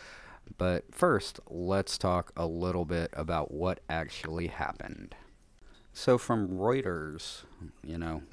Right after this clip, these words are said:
the media journalist, I don't know, collective, we have a headline titled, "Titanic Sub Destroyed in Catastrophic Implosion,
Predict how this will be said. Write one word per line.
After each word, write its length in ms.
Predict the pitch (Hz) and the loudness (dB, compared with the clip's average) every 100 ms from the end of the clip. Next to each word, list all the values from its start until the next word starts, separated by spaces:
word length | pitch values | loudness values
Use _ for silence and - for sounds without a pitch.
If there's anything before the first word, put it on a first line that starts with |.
| - | -6
the 320 | 87 82 78 80 - - | -2 -2 -6 -10 -18 -8
media 600 | 101 117 107 90 82 82 80 - - - - - | 0 4 4 2 0 -2 -6 -16 -20 -20 -16 -6
journalist, 720 | 98 87 85 82 78 - - - | 0 2 2 0 -4 -8 -8 -6
I 80 | |
don't 160 | 80 78 | -4 -2
know, 200 | 76 73 - - - | -4 -6 -10 -20 -14
collective, 600 | - 82 80 - 82 - - - - - - | -6 -4 -4 -6 -8 -8 -16 -20 -18 -18 -10
we 140 | - 107 | 2 4
have 140 | 107 | 6
a 140 | 87 85 | 4 2
headline 640 | 107 110 95 78 73 71 | 2 4 2 2 0 -4
titled, 580 | - 85 76 78 76 - | -4 -4 -2 -4 -6 -8
"Titanic 600 | - 98 95 123 123 117 | -2 -2 0 0 0 -2
Sub 380 | - - 113 80 | -2 2 4 2
Destroyed 480 | - - - 90 85 | -4 -6 -4 -2 -2
in 160 | 80 73 | -2 -4
Catastrophic 760 | - 98 87 - 95 92 101 | 0 0 0 0 0 0 -2
Implosion, 800 | 95 78 - 95 82 - 69 104 | -2 -2 -2 -2 -2 -6 -10 -12